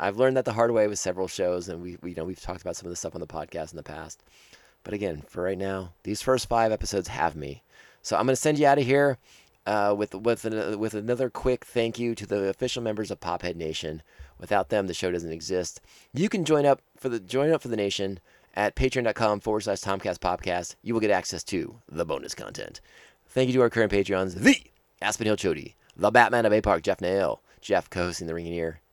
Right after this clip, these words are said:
Check that show out. Thanks to Evil Circle, the evilest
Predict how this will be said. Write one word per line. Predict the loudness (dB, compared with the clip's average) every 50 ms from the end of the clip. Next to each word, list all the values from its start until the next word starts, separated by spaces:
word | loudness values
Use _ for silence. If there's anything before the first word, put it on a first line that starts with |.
| _
Check | _ -10 -10 -10 -4
that | -4 -4 -4
show | -2 -2 -2 0 2
out. | 2 0 0 -2 -4 _ _ -20 -20 -10
Thanks | _ 0 0 0 0
to | -2
Evil | -2 -2 0 0 0
Circle, | 0 2 0 2 4 4 2 2 0 -6 -16 _ _
the | -6 -6 -4
evilest | -4 -10 -12 -10 -10 -8 -8 -8 -8 -10